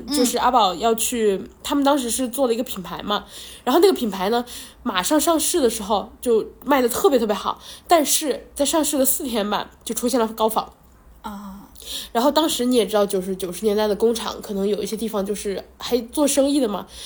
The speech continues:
Speaker 2: 就还挺狂野的，就是有去不一定有回的那种。然后阿宝为了去见那个高仿工厂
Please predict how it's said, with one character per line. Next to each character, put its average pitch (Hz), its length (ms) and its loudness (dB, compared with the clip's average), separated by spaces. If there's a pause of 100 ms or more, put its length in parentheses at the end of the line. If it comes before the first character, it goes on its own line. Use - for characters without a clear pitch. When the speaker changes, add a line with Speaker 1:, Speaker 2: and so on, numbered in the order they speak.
(160)
Speaker 2:
就 226 120 -8
还 220 80 -6
挺 226 160 -2
狂 180 240 -2
野 202 160 2
的， 107 140 -8 (300)
就 233 120 -6
是 214 300 4
有 208 220 4
去 285 160 0
不 247 120 0
一 254 60 4
定 262 100 2
有 190 100 4
回 180 260 -4
的 196 100 -2
那 214 140 2
种。 202 160 -4 (300)
然 220 100 -6
后 247 60 0
阿 262 100 4
宝 240 180 4
为 233 120 4
了 233 80 6
去 254 260 0 (120)
见 262 280 2
那 226 80 2
个 208 140 -4
高 233 140 0
仿 208 160 -4
工 202 160 0
厂 - 320 -10